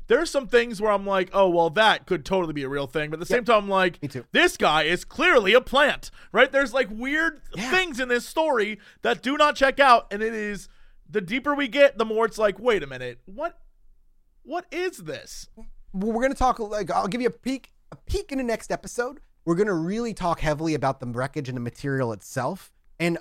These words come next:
Speaker 2: apparently the claims of symbols that were seen along the edges of it. All that stuff is in Wacky Town, but we'll talk a little bit more about that 'cause we're gonna learn about the M J twelve and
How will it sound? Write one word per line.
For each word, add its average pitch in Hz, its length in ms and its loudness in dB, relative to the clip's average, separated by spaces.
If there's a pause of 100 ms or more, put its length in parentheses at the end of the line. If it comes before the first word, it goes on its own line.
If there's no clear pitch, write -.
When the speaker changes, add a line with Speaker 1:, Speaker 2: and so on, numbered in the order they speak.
Speaker 2:
apparently 196 600 -2
the 151 100 -8
claims 156 440 -4
of 139 100 -4
symbols 147 560 -4
that 123 120 -8
were 117 80 -10
seen 135 280 -6
along 113 300 -6
the 110 120 -8
edges 120 260 -8
of 131 160 -4
it. 151 140 -6 (300)
All 180 240 2
that 180 160 -2
stuff - 260 -6
is 127 100 -8
in 123 140 -6
Wacky 135 340 -6
Town, 190 320 -2 (320)
but 147 220 -2 (240)
we'll 247 280 -4
talk 220 240 -2
a 190 60 -8
little 175 300 0
bit 165 120 -4
more 139 200 -4
about 117 220 -4
that 131 120 -2
'cause 135 160 -6
we're 160 60 -2
gonna 196 180 -2
learn 156 220 0
about 135 180 -4
the 131 140 -14
M 143 180 -8
J 139 160 -6
twelve 123 520 -6
and 117 100 -18